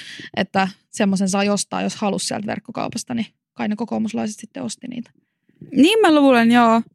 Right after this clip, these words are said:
Speaker 2: Niin.
Speaker 1: Mut, mutta niinku, mut joo, siis tosta, tosta glamour-elämästä <laughs> just sen verran, mitä mekin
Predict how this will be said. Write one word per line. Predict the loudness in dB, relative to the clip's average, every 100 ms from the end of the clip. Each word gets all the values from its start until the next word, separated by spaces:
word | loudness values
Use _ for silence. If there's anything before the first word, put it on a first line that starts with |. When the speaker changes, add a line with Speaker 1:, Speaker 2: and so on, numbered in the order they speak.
| _
Speaker 2:
Niin. | 2 4 6
Speaker 1:
Mut, | 2 -2
mutta | -4 -2
niinku, | 0 0 0 -4 -10 -16 -8
mut | 0
joo, | 4 4
siis | 4 2
tosta, | 2 0 0
tosta | 0 0 -4 -8 -4 0 2 4
glamour-elämästä | 4 6 4 4 2 2 2 2 2 0 0 2 2
<laughs> | 4
just | 2 2
sen | 0 2 4
verran, | 4 2
mitä | 2 0
mekin | 0 0